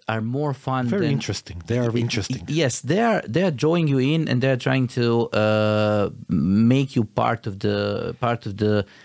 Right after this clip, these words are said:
Speaker 1: world that they are creating.
Speaker 2: Correct.
Speaker 1: So back when then, we, uh, back way then, we had, uh, text adventures
Speaker 2: Mm-hmm.
Speaker 1: that had no graphics at, at all.
Speaker 2: Mm-hmm.
Speaker 1: Today, uh,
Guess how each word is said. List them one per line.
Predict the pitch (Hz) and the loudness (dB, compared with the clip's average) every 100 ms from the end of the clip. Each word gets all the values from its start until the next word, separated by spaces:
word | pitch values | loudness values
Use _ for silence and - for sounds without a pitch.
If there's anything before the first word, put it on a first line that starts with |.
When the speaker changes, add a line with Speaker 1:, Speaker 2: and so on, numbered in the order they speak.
| - - | -20 -4
Speaker 1:
world | 123 113 139 131 104 | 2 4 4 2 0
that | 104 | 0
they | 110 | 0
are | 101 | -2
creating. | 95 92 87 - - - | -2 -4 -6 -14 -14 -4
Speaker 2:
Correct. | 117 101 - - - _ | 0 0 -4 -16 -18 _
Speaker 1:
So | - - 143 135 123 - | -2 0 2 0 -2 -6
back | 101 151 165 | -2 -2 0
when | 175 143 | -2 0
then, | 160 160 | 0 0
we, | 139 127 | 0 0
uh, | 120 120 117 | 0 0 0
back | 135 143 | -2 -2
way | 147 | -2
then, | 143 143 135 | 0 0 0
we | 120 | -2
had, | 117 127 131 - - | -2 -2 -2 -6 -6
uh, | 113 113 113 113 113 110 110 107 107 101 - - _ - - - | -2 0 0 0 0 0 0 0 0 -2 -8 -20 _ -10 -8 -4
text | - 156 | -4 -4
adventures | 143 165 110 92 - - _ _ _ | -6 -6 -8 -12 -16 -20 _ _ _
Speaker 2:
Mm-hmm. | 101 113 160 | -2 -2 -2
Speaker 1:
that | 113 104 | -4 -2
had | 139 | -2
no | 127 143 | 0 -2
graphics | 123 135 131 - 113 | -2 -2 -4 -2 -4
at, | 104 | 0
at | 113 113 | 0 0
all. | 117 85 - _ | -2 -4 -10 _
Speaker 2:
Mm-hmm. | 104 151 | -2 -2
Speaker 1:
Today, | 175 120 131 175 185 - _ - _ _ _ _ _ | -2 0 2 2 2 -2 _ -20 _ _ _ _ _
uh, | 107 110 107 107 107 | 0 2 2 2 0